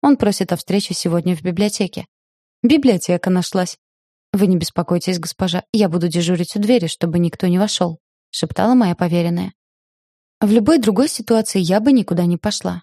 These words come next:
Мало ли, какие намерения у этого Расселя. Но мне нужно было понять, что связывало его и Рианию. Это может оказаться важно. И еще библиотека. Возьму совушку с собой, она и покажет путь.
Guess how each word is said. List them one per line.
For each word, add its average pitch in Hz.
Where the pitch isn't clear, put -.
Мало 269
ли, 247
какие 180
намерения 175
у 175
этого 175
Расселя. 180
Но 226
мне 202
нужно 190
было 180
понять, 180
что -
связывало 185
его 165
и 220
Рианию. 175
Это 214
может 269
оказаться 170
важно. 180
И 180
еще 170
библиотека. 196
Возьму 190
совушку 254
с -
собой, 170
она 233
и 302
покажет 170
путь. -